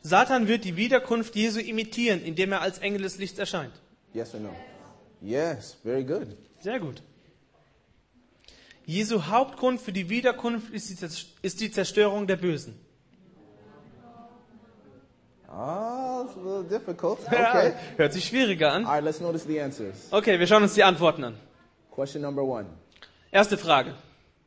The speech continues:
Speaker 2: Yes.
Speaker 1: Wenn Jesus wiederkommt, wird ihn jeder sehen. Das ist wahr.
Speaker 2: That's right.
Speaker 1: Zweite Frage. Jesu Füße werden die Erde bei der Wiederkunft nicht berühren.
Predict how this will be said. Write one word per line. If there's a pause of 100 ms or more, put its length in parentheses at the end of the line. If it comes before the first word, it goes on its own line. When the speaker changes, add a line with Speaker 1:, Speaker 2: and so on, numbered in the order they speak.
(140)
Speaker 2:
Yes.
Speaker 1:
Wenn
Jesus
wiederkommt,
wird
ihn
jeder
sehen.
Das
ist
wahr. (400)
Speaker 2:
That's
right. (1700)
Speaker 1:
Zweite
Frage.
Jesu
Füße
werden
die
Erde
bei
der
Wiederkunft
nicht
berühren.